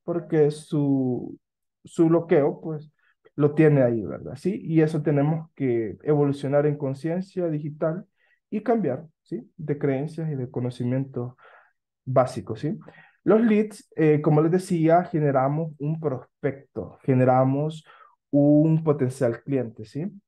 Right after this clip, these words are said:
Medimos y optimizamos, ¿verdad? ¿Sí? Eso, como les digo, vamos a hacer algunos ejemplos, ¿verdad? Esto es solo una sesión de introducción todavía. Y ajustamos, ¿sí? Yo puedo decir,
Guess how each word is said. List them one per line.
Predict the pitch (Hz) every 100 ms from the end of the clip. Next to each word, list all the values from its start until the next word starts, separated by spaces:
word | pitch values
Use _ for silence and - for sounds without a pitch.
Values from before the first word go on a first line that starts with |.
| _ _ _ _ -
Medimos | 156 175 170 202 208 196
y |
optimizamos, | 190 190 190 190 190 185 185 202
¿verdad? | 185 165 170 170 156
¿Sí? | - 175 -
Eso, | 160 165 180
como | 160 151
les | 147
digo, | 190 196 160
vamos | 131 135 139
a | 139
hacer | 135 143
algunos | 139 131 139 147
ejemplos, | 156 156 160 147
¿verdad? | 117 101 101
Esto | 123 -
es | 127
solo | 135 131
una | 131 131
sesión | 131 131 - 135
de | 139
introducción | 139 143 139 - 143
todavía. | 139 156 151 139 147 190 _ _ _ _ _ _ -
Y | 156
ajustamos, | 160 160 143 - - 147 131 110 -
¿sí? | 180 208 -
Yo | 143 175
puedo | 180 180
decir, | 175 170 147 117